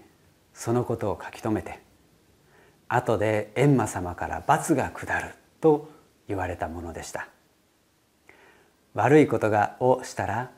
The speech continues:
罰があるということ、罰が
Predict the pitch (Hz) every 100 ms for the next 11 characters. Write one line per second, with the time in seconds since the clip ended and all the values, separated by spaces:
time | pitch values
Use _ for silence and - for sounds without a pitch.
0 | _ _ 117 131 - 107 101 - - -
1 | 107 92 - _ _ 175 139 110 92 90
2 | - _ _ _ _ _ 104 - 156 160
3 | - -